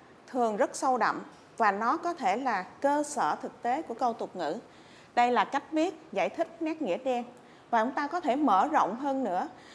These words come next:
Nhiều em hơi máy móc, hơi rập khuôn, thấy là lập dàn bài là giải thích nghĩa đen, thì trong phần viết bài mấy em cũng thường hay ghi, "Nghĩa đen của câu tục ngữ là hai chấm." Và nhiều năm rồi cô cũng bắt gặp trường hợp mấy em viết đoạn văn, bài văn,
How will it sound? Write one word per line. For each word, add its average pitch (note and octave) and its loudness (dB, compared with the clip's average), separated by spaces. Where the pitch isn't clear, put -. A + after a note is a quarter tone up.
Nhiều A#3+ 6
em D#4 4
hơi D#4 2
máy F4 4
móc, G4 4
hơi D#4+ 2
rập C4+ 2
khuôn, D#4 4
thấy E4 4
là D#4+ 6
lập G3+ 6
dàn G#3 2
bài G3+ 4
là G3 2
giải F#3+ 4
thích - -2
nghĩa A#3+ 2
đen, C4+ 2
thì C4 2
trong D#4+ 4
phần A#3 6
viết F#4 0
bài G#3+ 4
mấy C4 0
em C#4 -2
cũng C4 0
thường B3 2
hay D#4 0
ghi, C#4 0
"Nghĩa A#3+ 6
đen D#4 4
của G#3 6
câu D#4+ 2
tục A3 -2
ngữ G#3 6
là A#3 4
hai A#3 -2
chấm." B3 0
Và C4 10
nhiều B3+ 8
năm D4+ 4
rồi B3 6
cô C#4 2
cũng B3+ -2
bắt F#4 -2
gặp B3+ 0
trường A3 -2
hợp G#3+ -2
mấy D#4+ -2
em C4+ 0
viết F4+ 0
đoạn A3 -2
văn, B3+ 2
bài A3 2
văn, B3+ 2